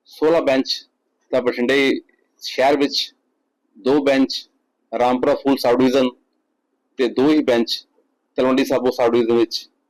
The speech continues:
ਕਨਸਟੀਟਿਊਟ ਕੀਤੇ ਗਏ। ਇਸ ਲੋਕ ਅਦਾਲਤ ਵਿੱਚ ਵੀਹ ਹਜ਼ਾਰ ਤੋਂ ਵੱਧ ਕੇਸਿਸ ਟੇਕ ਅੱਪ ਕੀਤੇ ਗਏ, ਜਿਨ੍ਹਾਂ ਵਿੱਚੋਂ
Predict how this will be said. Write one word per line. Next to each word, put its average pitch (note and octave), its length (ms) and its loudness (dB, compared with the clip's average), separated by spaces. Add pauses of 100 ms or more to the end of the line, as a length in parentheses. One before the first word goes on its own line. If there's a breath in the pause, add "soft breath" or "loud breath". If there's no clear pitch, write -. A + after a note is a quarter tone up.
(120)
ਕਨਸਟੀਟਿਊਟ C3 440 -4
ਕੀਤੇ G#2+ 260 -2
ਗਏ। F#2 200 -6 (840)
ਇਸ - 240 -8
ਲੋਕ C3+ 180 2
ਅਦਾਲਤ C3 240 0
ਵਿੱਚ B2 420 -2 (680)
ਵੀਹ F#3+ 300 2
ਹਜ਼ਾਰ C#3 240 4
ਤੋਂ D3 180 -2
ਵੱਧ C3+ 240 0 (440)
ਕੇਸਿਸ C3+ 400 -2
ਟੇਕ B2 180 0
ਅੱਪ - 120 -2
ਕੀਤੇ B2+ 300 0
ਗਏ, A2+ 280 0 (680)
ਜਿਨ੍ਹਾਂ D#3+ 300 2
ਵਿੱਚੋਂ C3+ 420 0